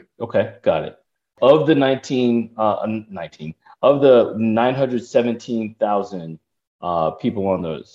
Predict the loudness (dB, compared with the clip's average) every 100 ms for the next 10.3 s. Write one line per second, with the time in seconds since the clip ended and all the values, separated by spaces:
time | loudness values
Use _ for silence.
0 | _ -10 -10 -12 _ -16 0 2 2 2
1 | 0 -2 -6 -6 -4 -4 -10 _ _ _
2 | _ _ 0 2 2 2 2 2 0 2
3 | 0 -4 -6 -6 -6 -8 -6 -4 -4 -2
4 | 0 2 2 0 -2 -4 -6 -4 -4 -4
5 | -4 -8 -6 -8 -4 -4 -4 -6 -2 -2
6 | -2 -2 -2 -2 -2 0 0 -2 0 2
7 | 4 2 2 -4 -6 _ -6 -6 -10 _
8 | _ _ _ -2 2 2 0 -6 4 4
9 | 4 0 -4 -12 _ -2 -2 2 4 4
10 | 0 -4